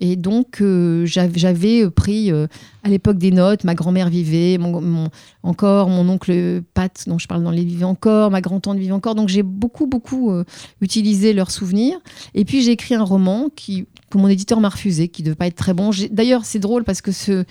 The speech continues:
ce livre, je l'ai trimballé partout dans tous mes déménagements. Ça s'appelait Le Marchand de Jasmin.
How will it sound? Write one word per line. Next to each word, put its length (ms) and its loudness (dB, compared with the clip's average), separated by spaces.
ce 140 -4
livre, 500 0
je 80 -4
l'ai 60 -2
trimballé 380 0
partout 300 -4
dans 100 -2
tous 160 -2
mes 100 2
déménagements. 640 0
Ça 120 -10
s'appelait 280 -2
Le 120 0
Marchand 260 -4
de 80 0
Jasmin. 400 -4